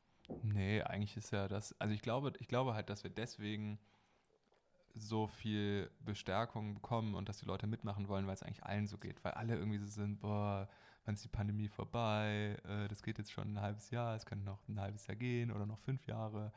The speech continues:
So, und so lange kann man halt nicht warten, damit irgendwas zu machen. Und Konstantin packt an und wir packen an.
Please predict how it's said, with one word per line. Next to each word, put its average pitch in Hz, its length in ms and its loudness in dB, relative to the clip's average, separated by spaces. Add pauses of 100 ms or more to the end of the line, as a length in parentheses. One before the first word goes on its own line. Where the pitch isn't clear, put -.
(360)
So, 107 240 4
und 98 120 0
so - 80 -2
lange 101 140 2
kann 104 100 2
man 104 80 2
halt 101 100 0
nicht - 160 -4
warten, 98 300 2
damit 98 200 -2
irgendwas 104 280 -4
zu - 80 -6
machen. 104 260 -4
Und - 280 -6
Konstantin 120 480 -2
packt - 280 -8
an 107 220 0
und 101 180 -2
wir 120 120 0
packen 107 280 -4
an. 101 300 -2